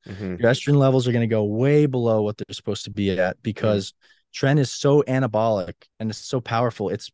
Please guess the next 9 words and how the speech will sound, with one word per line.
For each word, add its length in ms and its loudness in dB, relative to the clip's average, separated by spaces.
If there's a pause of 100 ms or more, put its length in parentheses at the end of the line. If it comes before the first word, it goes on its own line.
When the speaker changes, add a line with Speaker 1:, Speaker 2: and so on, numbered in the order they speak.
Speaker 2:
designed 380 0
for 100 -10
horses. 560 -4 (480)
Speaker 1:
Wow. 360 2
Speaker 2:
Um, 400 0 (1000)
it's 160 0
not, 260 2
it's 200 0
not 220 2